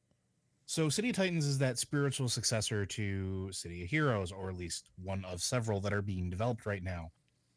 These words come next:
Uh, and it was supposed to have a target release date of twenty eighteen, but as we all know, things happen. Games take a long time to build, and, you know, well, you, you'd rather release something, especially if it's an M M O that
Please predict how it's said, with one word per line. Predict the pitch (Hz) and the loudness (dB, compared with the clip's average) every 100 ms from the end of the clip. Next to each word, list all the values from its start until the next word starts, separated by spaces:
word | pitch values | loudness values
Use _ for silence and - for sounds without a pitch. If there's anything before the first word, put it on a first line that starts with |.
| _ - | _ -2
Uh, | 110 107 107 - _ 123 | 2 2 0 -4 _ 0
and | 113 | 2
it | 113 | 2
was | 110 | 2
supposed | - 135 247 - | 0 2 0 4
to | 233 | 2
have | 226 | 2
a | 226 | -2
target | - 220 208 | 0 0 0
release | 220 175 180 175 | -4 -2 0 0
date | - 170 | 2 0
of | 143 | 0
twenty | 185 175 | 0 2
eighteen, | 156 - 165 127 | 0 0 2 4
but | 127 127 | 4 2
as | 123 | 2
we | 120 | 2
all | 120 117 | 2 2
know, | 117 120 113 107 - _ _ _ _ - | 2 4 4 2 -2 _ _ _ _ -6
things | 139 139 | 0 4
happen. | 147 139 117 95 85 - | 4 4 2 0 -2 -8
Games | 98 95 98 | -4 -2 -2
take | - 104 | -2 0
a | |
long | 104 101 | 0 0
time | 98 104 101 | 0 0 0
to | 98 | -2
build, | 104 101 92 87 - - | 0 0 -2 -6 -12 -10
and, | 90 90 87 85 - - | -6 -4 -4 -8 -12 -8
you | 92 | -8
know, | 80 80 _ - | -8 -12 _ -18
well, | - - - _ _ - | -14 -14 -18 _ _ -16
you, | 110 | -8
you'd | 104 107 104 | -2 0 2
rather | 98 92 | 0 0
release | 90 98 101 95 | -2 -2 -2 -2
something, | - 95 95 | -2 -2 -2
especially | 117 110 110 | -2 -2 0
if | |
it's | |
an | 107 | 2
M | 107 107 | 4 4
M | |
O | 110 110 | 4 4
that | 107 | 0